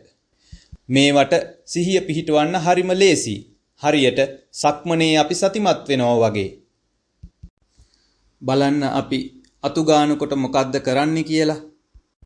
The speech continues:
අපි අත් දෙකෙන් ඉදලා අල්ලගෙන පොළවට තියලා තද කරලා අදිනවා. නැවත උස්සලා තල්ලු කරනවා.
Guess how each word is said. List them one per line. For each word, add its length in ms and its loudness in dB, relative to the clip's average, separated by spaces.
අපි 260 2
අත් 200 2
දෙකෙන් 400 2
ඉදලා 380 2
අල්ලගෙන 480 2
පොළවට 420 2
තියලා 320 0
තද 220 2
කරලා 400 0
අදිනවා. 440 -2
නැවත 280 4
උස්සලා 440 -2
තල්ලු 300 0
කරනවා. 500 -4